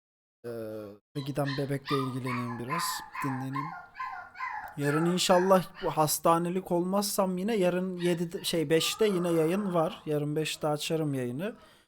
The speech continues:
Hastane işi falan olursa ama haber veririm, duyururum.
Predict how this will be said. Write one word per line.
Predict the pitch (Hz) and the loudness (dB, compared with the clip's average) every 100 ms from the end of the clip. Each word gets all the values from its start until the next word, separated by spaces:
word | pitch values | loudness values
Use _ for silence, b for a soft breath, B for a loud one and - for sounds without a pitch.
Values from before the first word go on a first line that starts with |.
| _ - | _ -6
Hastane | 143 - - 156 160 | -4 0 4 4 4
işi | 170 180 | 0 -2
falan | 180 175 180 185 | 0 2 4 2
olursa | 185 175 196 | 0 -2 -2
ama | 190 226 | 0 0
haber | 185 170 170 170 | 2 4 4 2
veririm, | 180 165 147 135 | 0 -2 -4 -4
duyururum. | 151 170 170 190 269 | -4 -2 -4 -6 -8